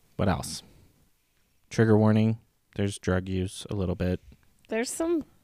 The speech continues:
Speaker 2: pretty, it's kinda not kosher anymore.
Speaker 1: Yeah.
Speaker 2: There's some pretty interesting stuff that goes on in it.
Speaker 1: There's some underage drinking. There's
Speaker 2: Racism.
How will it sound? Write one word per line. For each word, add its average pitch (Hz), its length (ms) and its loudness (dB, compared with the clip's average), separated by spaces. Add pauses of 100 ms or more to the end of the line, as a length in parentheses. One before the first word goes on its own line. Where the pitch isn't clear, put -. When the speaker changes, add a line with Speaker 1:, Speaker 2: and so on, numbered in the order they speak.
(140)
Speaker 2:
pretty, 180 440 0 (320)
it's 196 240 -2
kinda 320 360 0
not 196 240 0
kosher - 420 -4
anymore. 151 640 -4 (220)
Speaker 1:
Yeah. 85 340 -2 (280)
Speaker 2:
There's 165 200 -6
some 226 320 -2
pretty 143 400 -6
interesting 165 500 -8
stuff - 360 -8
that 175 160 -6
goes 156 160 -2
on 160 180 -4
in 165 160 -4
it. 165 140 -8 (280)
Speaker 1:
There's 110 140 -4
some 104 140 0
underage 101 560 0
drinking. 95 680 0 (1000)
There's 98 440 -4 (240)
Speaker 2:
Racism. 165 800 0